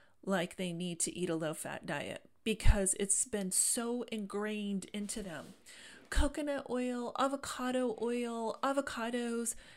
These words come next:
nuts, um, butter,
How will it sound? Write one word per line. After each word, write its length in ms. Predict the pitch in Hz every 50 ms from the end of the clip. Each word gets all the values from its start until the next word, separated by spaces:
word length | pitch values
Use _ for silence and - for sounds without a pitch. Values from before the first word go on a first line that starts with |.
| - -
nuts, 800 | 226 226 247 247 247 247 247 247 - - - - - - - - - - - - - - - - - - - - - - - - -
um, 640 | 220 208 202 202 202 196 190 180 180 170 165 170 202 - _ _ _ _ _ _ - - _ - 196 -
butter, 560 | - 254 254 254 254 247 247 240 240 233 214